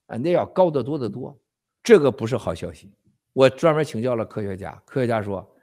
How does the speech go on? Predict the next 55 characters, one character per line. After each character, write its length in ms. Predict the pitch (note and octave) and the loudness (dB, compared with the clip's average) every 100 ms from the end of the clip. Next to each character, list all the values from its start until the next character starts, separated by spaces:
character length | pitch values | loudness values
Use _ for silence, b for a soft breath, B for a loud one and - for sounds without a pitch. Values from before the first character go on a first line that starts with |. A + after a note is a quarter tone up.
| _ | _
如 220 | B2+ E3 | -2 0
果 140 | C#3+ A2 | 2 0
他 160 | - | 0
要 80 | C#3+ | -2
这 140 | C3+ G#3 | 0 -2
么 120 | B2+ | -2
干 180 | B2+ G2+ | -4 -6
的 80 | |
话， 220 | G2 - - | -10 -14 -10
可 120 | A2 | -6
能 160 | G#2 G#2+ | -6 -6
就 160 | C#3 A2 | -4 -4
真 280 | - G3+ F3+ | 0 0 2
的 60 | |
要 100 | B2 | 0
放 220 | G#2+ A2+ | -2 -8
最 280 | F#2+ - G#3 | -8 -4 -2
毒 220 | G#2+ F2 | -2 -8
最 160 | G#2 D#2+ | -8 -8
毒 160 | C#2+ C#2+ | -8 -14
的 100 | D#2+ | -16
毒 120 | - - | -18 -20
了。 80 | - _ _ _ _ _ | -20 _ _ _ _ _
他 100 | - | -4
甚 320 | C3 - A3 | -2 4 2
至 80 | C3+ | 2
都 140 | A#2+ B2+ | -2 -2
在 160 | D3 | 0
我 160 | G#2 A#1 | -2 -6
知 180 | - A#2+ | -10 -8
道 140 | G2+ | -6
之 140 | E2+ | -6
外。 260 | A#2 A#2 - _ _ _ _ | -6 -6 -10 _ _ _ _
我 140 | - C3 | 0 4
告 180 | G#3+ D#3 | 6 6
诉 80 | B2 | 4
他， 100 | C3 | -2
我 160 | G2+ | -2
知 240 | F#2+ - E3+ | -8 -4 0
道 220 | C3+ - | 0 -2
大 120 | B2+ | -6
概 100 | A2+ | -6
这 100 | A2+ | -6
七 240 | A2 - C#3+ | -8 -6 -4
个 120 | A2 | -4
人， 200 | E2+ F#2+ - _ _ - | -6 -12 -16 _ _ -8
我 180 | G#2 G#2+ | -2 -2
知 160 | - | -2
道 120 | C3+ A#2 | -4 -4
四 240 | - C#4 | -4 -6
个 100 | B2 | -6
人 140 | F#2 | -6
的 80 | G2 | -8
名 240 | F2 D#2 - | -10 -12 -16
字。 160 | - | -18